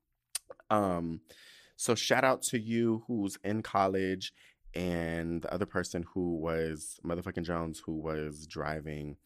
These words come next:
to work at five A M. Ooh, girl, five A M. Whew.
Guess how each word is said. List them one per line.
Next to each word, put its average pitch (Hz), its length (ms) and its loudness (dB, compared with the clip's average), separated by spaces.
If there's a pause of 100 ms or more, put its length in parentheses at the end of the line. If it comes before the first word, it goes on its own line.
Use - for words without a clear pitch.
(560)
to 80 120 -2
work 87 520 2
at 85 200 -4
five 82 220 0
A 82 80 0
M. 90 360 -2
Ooh, - 240 0
girl, 78 240 -4
five 90 280 -4
A 76 80 -2
M. 80 460 -2
Whew. 359 200 4